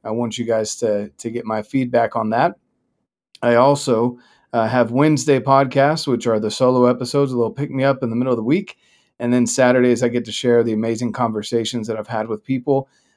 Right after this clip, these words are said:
Uh, over the last couple years, I've learned so much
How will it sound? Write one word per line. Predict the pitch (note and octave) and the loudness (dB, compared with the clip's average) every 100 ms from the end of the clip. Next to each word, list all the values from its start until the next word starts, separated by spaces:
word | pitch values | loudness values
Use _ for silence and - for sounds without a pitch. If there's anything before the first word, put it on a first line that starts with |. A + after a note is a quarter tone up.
| _ | _
Uh, | G#2+ G2+ | 2 4
over | B2+ C3+ C#3 C3+ B2+ _ _ _ | 4 4 4 2 0 _ _ _
the | A2 | 2
last | A#2+ B2 - | 4 4 2
couple | D3 B2 A2 | -2 -2 0
years, | C3 D3+ D3 C#3 - _ _ _ | 2 4 2 0 -8 _ _ _
I've | A2 G#2+ | -4 -2
learned | A#2 C3 B2 A#2+ B2 | 0 2 2 2 -2
so | - - D3 | -12 0 4
much | D3+ B2 - - | 4 4 2 -4